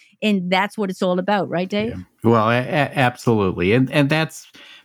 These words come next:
Speaker 2: because of the structure of the auto industry, just the, the dollar size in terms of the leverage between the, you know,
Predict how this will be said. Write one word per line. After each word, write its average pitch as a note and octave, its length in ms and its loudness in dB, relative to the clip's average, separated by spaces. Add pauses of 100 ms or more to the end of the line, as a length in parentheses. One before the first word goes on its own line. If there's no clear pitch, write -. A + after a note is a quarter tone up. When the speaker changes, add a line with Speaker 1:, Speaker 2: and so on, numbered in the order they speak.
Speaker 2:
because D#3+ 320 2
of A2+ 80 4
the F#2+ 100 2
structure G2+ 720 0
of A2+ 120 2
the A2 140 2
auto A2 360 2
industry, A2+ 580 0
just - 300 -2
the, E2+ 240 0 (800)
the G#2+ 140 4
dollar G2+ 580 2
size A2+ 680 -2 (520)
in F#2 160 2
terms G2 260 2
of F2 140 0
the E2+ 80 2
leverage G2 800 2
between F#2 680 2 (380)
the, D#2+ 280 0 (420)
you A2+ 100 -10
know, G2 180 -10